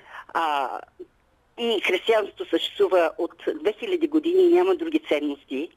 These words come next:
ако беше се извинила на българския народ за страданията на богомолците, които преживяха, може би щяха да тръгнат нещата в, а, друга светлина.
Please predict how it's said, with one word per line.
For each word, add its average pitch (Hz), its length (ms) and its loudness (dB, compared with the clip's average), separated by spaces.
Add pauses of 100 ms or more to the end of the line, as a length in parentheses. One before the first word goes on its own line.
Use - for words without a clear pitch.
(520)
ако - 240 -4
беше 269 320 -2
се 247 80 -2
извинила 214 480 2
на 202 120 0
българския 214 540 -2
народ 156 380 0
за 160 140 -6
страданията 170 720 -2
на 151 120 -2
богомолците, - 680 -2
които 381 280 0
преживяха, 170 720 0 (500)
може 233 300 -2
би 220 220 -4
щяха 220 320 -2
да 196 120 -8
тръгнат 220 400 -2
нещата 180 600 0 (400)
в, 180 200 0 (140)
а, 156 200 2
друга 180 360 -2 (100)
светлина. 151 520 0